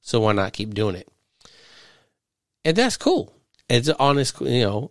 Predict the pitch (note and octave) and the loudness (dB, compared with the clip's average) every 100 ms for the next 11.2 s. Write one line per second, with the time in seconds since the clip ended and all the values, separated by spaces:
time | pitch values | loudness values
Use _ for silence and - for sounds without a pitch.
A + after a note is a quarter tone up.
0 | - A#2 G#2 B2 A#2 A2+ G#2+ A2+ C#3+ G2+ | -4 -2 -2 -2 0 0 0 2 2 2
1 | G#2 G2+ A2+ A2 A2+ B2+ - _ _ _ | 0 0 2 0 0 -2 -4 _ _ _
2 | _ _ _ _ _ _ _ _ - - | _ _ _ _ _ _ _ _ -10 4
3 | B2+ B2 B2+ A#2+ A#2+ C#3+ E3+ A2+ F#2+ - | 4 6 6 6 8 6 6 4 4 -2
4 | - - - - - - A2+ G2+ G2 F2 | -14 -20 -20 -20 -8 0 2 4 0 -2
5 | - _ _ _ - E3+ C#3 B2 - B2 | -12 _ _ _ 0 2 4 2 2 0
6 | G2 A#2 A#2 A2+ G#2+ G#2+ - A#2 A2+ G#2+ | 2 0 0 -2 -2 -2 0 -2 0 0
7 | G2 G2 G2 F2+ G#2+ F#2 G2+ G2+ F#2+ A2 | 0 -2 -4 0 -2 -2 -4 -2 -2 -2
8 | C3+ C#3 C3+ A2 F#2+ - E3+ G#3+ B2+ F#2+ | 0 2 2 0 -2 0 2 2 0 -2
9 | - G2+ F#2+ G2 F#2+ G2 F2 - G2 F#2 | 0 2 2 2 0 0 0 0 -2 0
10 | F#2 E2+ F2 - - - - _ - G2 | 0 -2 -6 -14 -20 -20 -20 _ -4 0
11 | F2 E2+ | 0 0